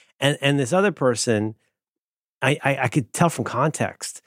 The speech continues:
when the person, uh, uh, was picking up on what the word gay means. And he said something, uh, uh, tutti. And I'm like, "Ah." And I felt very, very impressive. I said to my family, "Aha,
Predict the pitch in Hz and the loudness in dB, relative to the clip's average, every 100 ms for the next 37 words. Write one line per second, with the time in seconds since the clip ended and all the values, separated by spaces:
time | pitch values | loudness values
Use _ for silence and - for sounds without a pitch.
0 | _ - 131 127 143 120 139 120 117 120 | _ -6 -4 -2 0 0 2 2 0 -2
1 | - 127 123 - - - - 156 190 _ | -8 -16 -16 -18 -20 -20 -20 -20 -20 _
2 | 180 175 185 170 147 151 - 175 165 151 | -20 -20 -16 -6 -4 -2 0 2 2 2
3 | 139 135 135 113 123 147 196 208 214 - | 0 2 0 2 2 2 2 2 -2 -6
4 | _ _ _ _ - 135 135 147 156 156 | _ _ _ _ -2 0 2 0 2 2
5 | 151 135 139 - 123 110 - 202 - - | 2 0 -6 -4 -4 -2 0 0 0 -18
6 | _ _ _ - 123 123 113 - 147 156 | _ _ _ -2 0 2 0 -2 -4 -4
7 | 143 120 95 87 95 - _ _ _ 117 | -4 -8 -10 -14 -18 -20 _ _ _ -2
8 | 117 - 113 - 98 92 90 82 90 143 | -2 0 -2 0 -2 -2 -8 -6 -2 0
9 | 107 - 127 - 110 87 107 - 98 - | 0 0 0 0 -4 -4 -8 -10 -12 -8
10 | 104 87 87 98 92 113 101 | -8 -8 -6 -4 -2 2 2